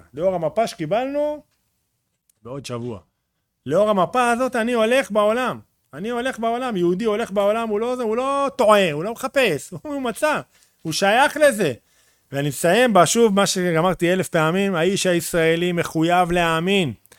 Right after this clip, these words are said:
שנשמה האלוקית שרויה בקרבו, שעצמותו כולה היא אות אחת מן התורה".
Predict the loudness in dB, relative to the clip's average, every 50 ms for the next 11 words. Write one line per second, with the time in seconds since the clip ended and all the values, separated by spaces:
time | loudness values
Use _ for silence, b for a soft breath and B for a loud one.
0 | B B B B B B B -10 -6 -4 -2 -2 0 0 0 0 -2 -2 -2 0
1 | 2 2 2 2 2 2 0 -2 -2 -4 -2 -2 -2 0 2 2 2 2 0 0
2 | 0 0 0 0 0 -2 -2 0 2 2 2 2 0 -2 -2 -2 -2 0 2 2
3 | 2 2 2 0 0 2 2 4 6 6 6 6 4 4 4 4 2 2 0 -2
4 | -6 -6 -4 -4 -4 -4 -4 -4 -4 -2 -2 -4